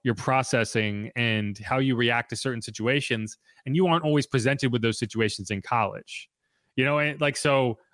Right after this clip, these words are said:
I think that in, in that, like, and it's part of the process that people don't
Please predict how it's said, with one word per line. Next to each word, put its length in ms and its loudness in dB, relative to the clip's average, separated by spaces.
I 80 0
think 240 0
that 220 0
in, 360 -2
in 140 2
that, 240 2
like, 300 0
and 160 4
it's 140 0
part 280 4
of 100 6
the 80 4
process 460 2
that 320 2
people 280 2
don't 340 0